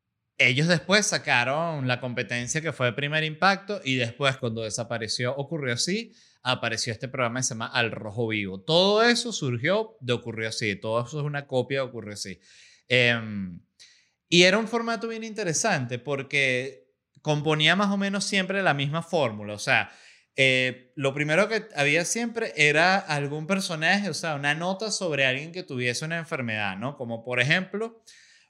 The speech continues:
un niño que era así pura cabeza, o sea, sin cuerpo ni nada, el niño cabeza. Entonces era un niño pura cabeza así, entonces estaba la familia así pobre en un rancho, siempre todo el mundo pobre que salía en esta vaina, o sea, esto no, o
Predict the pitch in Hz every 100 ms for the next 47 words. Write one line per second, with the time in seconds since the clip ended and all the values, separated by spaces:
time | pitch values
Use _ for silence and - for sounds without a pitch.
0 | - 139 147 165 170 190 190 151 135 135
1 | 160 151 151 170 165 143 113 98 95 -
2 | _ _ 117 95 85 _ - 113 107 127
3 | 143 175 160 160 214 175 151 170 220 233
4 | 233 220 180 202 285 311 277 190 - 147
5 | 120 - _ 131 131 135 - 180 196 196
6 | 196 170 160 151 160 254 262 _ - 135
7 | 123 131 123 123 165 214 214 147 135 139
8 | 139 160 143 120 117 117 131 135 139 135
9 | _ _ - 156 151 180 208 135 123 139
10 | 156 196 196 185 175 175 208 226 - -
11 | 202 226 220 208 214 220 214 170 147 117
12 | 104 98 117 123 117 123 143 147 139 110
13 | 95 98 120 110 131 139 143 -